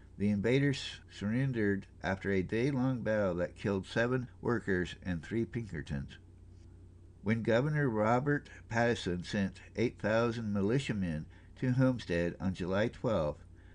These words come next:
the Amalgamated welcomed the intervention. A union spokesman declared, "On behalf of the Amalgamated Association, I wish to say that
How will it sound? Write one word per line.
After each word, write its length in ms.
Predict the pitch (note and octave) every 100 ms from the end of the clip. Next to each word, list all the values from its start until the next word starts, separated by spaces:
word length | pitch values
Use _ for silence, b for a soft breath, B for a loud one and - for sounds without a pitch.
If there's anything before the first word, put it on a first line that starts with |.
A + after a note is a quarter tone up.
| B -
the 260 | F#2+ F#2 D#2 - -
Amalgamated 880 | F2+ A2 C3 C3 B2 B2 A#2 A#2 G#2+
welcomed 600 | A2 B2+ C3 A#2 G#2 F2+
the 260 | G#2+ G2
intervention. 760 | - G#2+ A2+ G2+ A2+ A2 D#2 C2 - - - - - -
A 80 | F#2+
union 480 | A2+ C#3+ D3 C#3
spokesman 480 | B2+ B2+ C3+ - G2+
declared, 540 | F2 - G2 F2 D#2+ -
"On 140 | G2 F#2+
behalf 460 | G#2 A#2 C3 D3 -
of 180 | A#2
the 280 | G#2+ G2 E2+ - - -
Amalgamated 880 | F2 G2 C3+ C3+ B2+ B2 A2 A#2 G#2+ B B -
Association, 840 | F#2+ B2 B2+ - G#2+ G#2 F#2+ D#2 - B B B
I 120 | - A2
wish 280 | C#3 C3+
to 80 | -
say 360 | - B2 F#2 D#2+
that 240 | E2 D2+